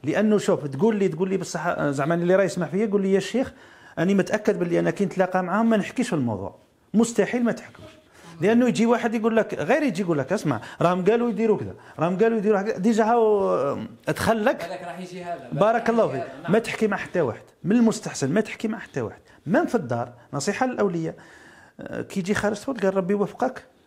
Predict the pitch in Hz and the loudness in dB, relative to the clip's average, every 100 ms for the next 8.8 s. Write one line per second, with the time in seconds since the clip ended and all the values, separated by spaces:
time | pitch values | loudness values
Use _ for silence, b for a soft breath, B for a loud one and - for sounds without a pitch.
0 | _ - 147 156 151 151 151 151 165 175 | _ -6 -2 0 2 2 2 2 0 0
1 | 175 170 175 185 185 180 165 247 247 - | 2 2 0 -2 0 -2 0 -2 -4 -2
2 | 180 247 - - 190 156 151 330 - - | -2 -2 -6 -2 0 0 -2 -4 -4 -6
3 | - 190 156 123 113 - - _ b b | -2 0 0 -4 -6 -12 -20 _ b b
4 | b b b - - - 78 - 202 254 | b b b -20 -12 -8 -6 0 0 0
5 | 269 269 196 214 131 151 170 143 107 107 | 0 0 2 0 0 -2 0 0 -2 -4
6 | - b b b b _ - 147 143 135 | -8 b b b b _ -6 -2 0 2
7 | 131 117 - - 190 151 - - 139 156 | 0 -2 -6 -2 0 0 -2 -8 -4 -2
8 | 156 170 160 165 - 214 117 | 0 0 -2 -2 -2 -4 -4